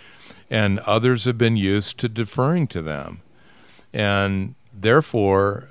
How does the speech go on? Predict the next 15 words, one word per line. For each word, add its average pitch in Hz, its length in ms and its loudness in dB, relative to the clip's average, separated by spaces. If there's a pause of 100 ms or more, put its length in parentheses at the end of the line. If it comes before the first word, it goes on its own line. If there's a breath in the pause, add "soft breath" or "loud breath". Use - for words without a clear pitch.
the 98 140 -8
pastor 110 440 -2
emeritus 113 520 0
title 90 580 -2 (600)
can 101 280 -4
only 127 520 4
be 92 360 -2
had 85 680 -4
by 95 180 -2
somebody 92 460 -4
who's 90 220 -4
a 90 40 -4
very 107 520 2
unique 98 800 -2 (760)
person, - 480 -6